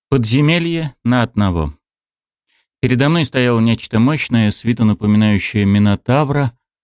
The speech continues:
но гораздо выше, роста метра по два с половиной и более плотного телосложения. Так как монстр не нападал,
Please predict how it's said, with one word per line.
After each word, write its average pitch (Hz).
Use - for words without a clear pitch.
но 117
гораздо 113
выше, 135
роста 90
метра 87
по 85
два 80
с -
половиной 85
и 101
более 143
плотного 110
телосложения. 73
Так 110
как -
монстр 92
не 92
нападал, 95